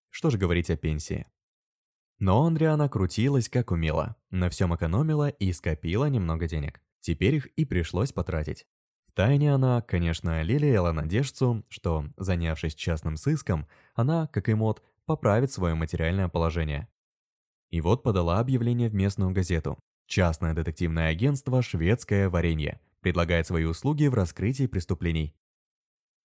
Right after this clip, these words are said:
Подумав, она дописала более мелким шрифтом: «Беремся также за поиск потерявшихся кошек, собак и загулявших мужей». Кого-то может удивить название агентства, но на самом деле в этом нет никакой загадки.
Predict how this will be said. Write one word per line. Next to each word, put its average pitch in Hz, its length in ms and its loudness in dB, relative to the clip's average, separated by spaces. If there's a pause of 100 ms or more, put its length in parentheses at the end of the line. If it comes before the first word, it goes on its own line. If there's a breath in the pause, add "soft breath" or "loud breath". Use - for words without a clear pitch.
(180)
Подумав, 98 480 0
она 90 200 0
дописала 156 440 2
более 120 400 4
мелким 85 360 -2
шрифтом: 82 520 -2 (160)
«Беремся 95 560 2
также 151 360 0
за 107 160 4
поиск 92 480 2
потерявшихся 87 580 -2
кошек, 80 460 -2 (120)
собак 82 540 -2 (220)
и 196 140 -2
загулявших 98 580 0
мужей». 80 400 -2 (1000)
Кого-то 95 400 2
может 87 320 0
удивить 170 380 0
название 90 420 0
агентства, 87 540 -4 (320)
но 123 120 0
на 151 80 0
самом 151 320 -2
деле 82 240 0
в 78 60 0
этом 151 260 0
нет 175 180 0
никакой 113 320 -2
загадки. 90 540 -4